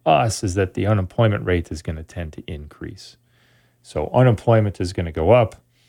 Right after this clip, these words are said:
More people are gonna lose their jobs. It's gonna be harder to find a new job. And so you have, you have people not earning income.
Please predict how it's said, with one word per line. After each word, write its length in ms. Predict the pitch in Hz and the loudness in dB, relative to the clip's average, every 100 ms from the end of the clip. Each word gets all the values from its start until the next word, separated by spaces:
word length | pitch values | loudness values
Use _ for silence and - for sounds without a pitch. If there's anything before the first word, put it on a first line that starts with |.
| _ _ _ _ _ - | _ _ _ _ _ 0
More 220 | 104 101 | 2 2
people 360 | 101 95 92 87 | 2 -2 0 0
are 100 | 85 | 0
gonna 200 | 87 87 | -2 2
lose 280 | 131 151 113 | 4 4 2
their 120 | 120 | 0
jobs. 640 | 113 107 104 98 - - _ _ _ - | 2 2 2 -2 -10 -20 _ _ _ -12
It's 120 | 87 | -10
gonna 140 | 92 82 | -8 -8
be 80 | |
harder 340 | 78 101 101 90 | 0 4 4 2
to 80 | 82 | -2
find 280 | - 95 82 | 0 0 0
a 60 | |
new 220 | 87 110 | 2 4
job. 500 | 98 98 87 87 85 - _ _ _ _ - | 4 4 4 4 0 -6 _ _ _ _ -12
And 120 | 87 | -10
so 120 | - | -6
you 140 | 85 80 | -6 -6
have, 180 | 82 80 | -8 -6
you 120 | 92 | -4
have 160 | 85 87 | -2 -2
people 280 | 95 87 80 | -4 -4 -2
not 240 | 87 87 | 0 0
earning 260 | 90 87 78 | -2 -6 -4
income. 560 | 90 92 - 82 78 | -4 -4 -2 -2 -2